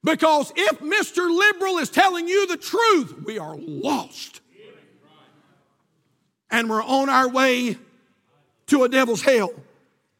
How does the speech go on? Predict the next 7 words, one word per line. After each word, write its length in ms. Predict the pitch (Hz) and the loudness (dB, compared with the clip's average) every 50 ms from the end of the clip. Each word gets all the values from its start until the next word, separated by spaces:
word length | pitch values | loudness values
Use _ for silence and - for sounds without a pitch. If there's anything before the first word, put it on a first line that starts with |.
| _ _ _ _ _ _ _ _ _ - | _ _ _ _ _ _ _ _ _ 0
You 160 | 208 294 294 | 2 2 2
see, 340 | - - 392 381 359 320 240 - - - _ - _ _ _ _ _ _ _ _ _ _ _ _ _ _ _ - | 4 2 2 2 2 0 0 -4 -16 -20 _ -20 _ _ _ _ _ _ _ _ _ _ _ _ _ _ _ -2
had 200 | - 302 285 240 | 0 0 2 2
the 60 | 262 | -2
mediator 680 | 247 240 269 359 427 480 453 403 330 285 247 240 254 254 | -2 -2 -2 0 -2 0 2 2 2 2 2 0 -2 -4
been 260 | 220 254 262 254 233 | -2 -2 -2 -2 -4
sinful 720 | - - - 320 339 330 294 156 - - 160 143 147 143 | -6 -2 0 2 2 2 2 -2 -4 -8 -10 -10 -10 -12